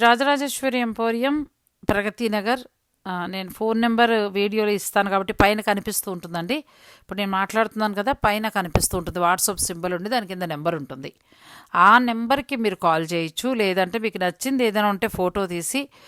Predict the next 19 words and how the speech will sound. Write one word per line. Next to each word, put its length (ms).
వారికి 280
పంపించవచ్చు. 640
నేను 240
ఫైనల్గా 480
చెప్పేది 360
ఏంటంటే 340
అవకాశం 480
ఉన్నవారు 360
డైరెక్ట్ 360
స్టోర్‌నే 520
విజిట్ 340
చేయండి. 340
మీరు 260
ఆన్‌లైన్ 400
ద్వారా 300
కంటే 300
కూడా 160
స్టోర్‌ని 420
విజిట్ 240